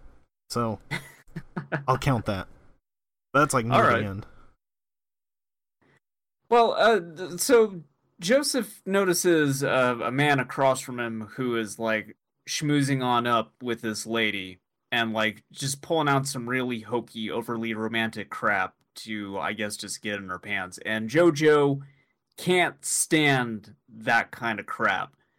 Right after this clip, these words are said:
Speaker 2: Like, so much so that he, like, presses the side of his cheeks together like he's Macaulay Culkin and just
Speaker 1: Uh-huh.
Speaker 2: screams, like, "Oh, I really hate this guy."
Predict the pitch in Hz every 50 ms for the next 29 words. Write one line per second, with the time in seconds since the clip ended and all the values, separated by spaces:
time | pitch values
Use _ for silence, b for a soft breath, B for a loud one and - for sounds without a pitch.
0 | _ _ _ _ _ 135 135 135 139 - 214 208 202 208 208 208 - - 208 196
1 | 185 170 156 139 139 165 180 180 170 165 151 139 139 - _ _ _ _ _ _
2 | _ _ _ _ _ _ - - 208 208 202 208 - 196 175 165 - 156 139 -
3 | - 180 180 185 180 160 147 139 139 - - - - - - 202 185 - - -
4 | - 190 170 190 190 190 196 196 190 165 143 139 139 139 170 156 143 147 139 139
5 | 139 175 170 160 156 143 143 175 175 175 170 - 185 175 170 175 170 - - 147
6 | 147 147 147 156 165 160 151 170 160 156 147 139 139 139 135 139 139 - - 254
7 | 269 285 285 285 269 254 240 220 220 262 294 294 262 233 214 202 233 285 302 294
8 | - - 220 180 - - - 180 156 139 127 117 110 104 101